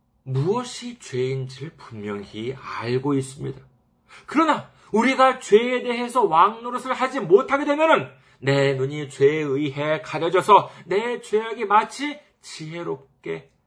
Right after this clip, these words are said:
할 만큼 탐스럽게 느껴지고 마는 것입니다. 우리는 죄에 대해서 왕 노릇해야 한다라고 하는 줄 믿으시기를 주님의 이름으로 축원합니다. 그리고 그뿐만이 아닙니다.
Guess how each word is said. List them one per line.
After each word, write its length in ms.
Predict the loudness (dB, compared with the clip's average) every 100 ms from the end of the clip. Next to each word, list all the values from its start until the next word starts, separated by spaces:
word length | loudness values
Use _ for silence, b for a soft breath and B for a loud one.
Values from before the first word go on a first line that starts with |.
| _
할 240 | -20 -16 -10
만큼 420 | -10 -10 -10 -12 -14 -18
탐스럽게 1000 | -18 -14 -14 -10 -6 -6 -4 -4 -4 -14 -10
느껴지고 580 | -6 -4 -4 -4 -6 -10
마는 220 | -10 -14
것입니다. 380 | -16 -18 -20 _ _ _ _ _ _ _ _ _ _ _ _ _ _ _ B B B B
우리는 360 | 0 2 0 -4 -10 -12
죄에 460 | 6 8 8 6
대해서 540 | 4 2 2 4 4 4
왕 460 | 0 4 4 2
노릇해야 420 | -2 -2 0 0 0
한다라고 540 | 2 2 4 2 0
하는 120 | -2
줄 120 | -4
믿으시기를 640 | -6 -8 -8 -4 2 2 2
주님의 320 | -4 2 2
이름으로 340 | 2 -2 -2 -4
축원합니다. 800 | -2 2 4 6 6 4 2 -10 _ _ _ _ b b
그리고 440 | b 2 2 -2 -14 _ _ _ _ b
그뿐만이 540 | -8 -2 0 2 2 2
아닙니다. 460 | 0 0 -2 -4